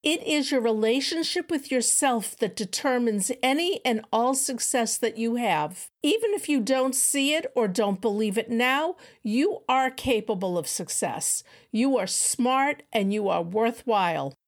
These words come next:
When I was writing my book, Breaking Free from Diet Prison, the last chapter was the hardest for me to write. I stopped and started it several times, but I realized on one Sunday morning that it was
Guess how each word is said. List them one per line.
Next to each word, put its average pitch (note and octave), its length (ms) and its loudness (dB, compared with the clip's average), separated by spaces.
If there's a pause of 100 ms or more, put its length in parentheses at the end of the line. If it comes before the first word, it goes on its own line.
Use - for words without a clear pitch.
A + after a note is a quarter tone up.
(160)
When D#4 180 2
I C5+ 200 4
was A4+ 160 0
writing C#4 320 2
my A3 160 2
book, F#3+ 440 -2
Breaking A3+ 400 0
Free A3 260 0
from G3 220 -2
Diet F#3 420 0
Prison, F3 480 -2 (300)
the E4 100 2
last F4+ 480 0
chapter D4 480 -2
was A#3 220 0
the B3 100 0
hardest C4+ 640 0
for A3+ 140 -4
me G3 160 -2
to F3+ 100 0
write. D3+ 460 -2 (180)
I C4 160 2
stopped D#4+ 580 0
and D4 160 0
started A#3+ 520 0
it G3+ 140 -2
several D4 560 0
times, E3+ 680 -4 (160)
but C#4 100 2
I C#4 120 2
realized D4 840 0
on A3 300 2
one C#4 220 2
Sunday D4 480 2
morning G#3+ 540 2
that G#3+ 160 2
it A3 180 0
was G#3+ 300 0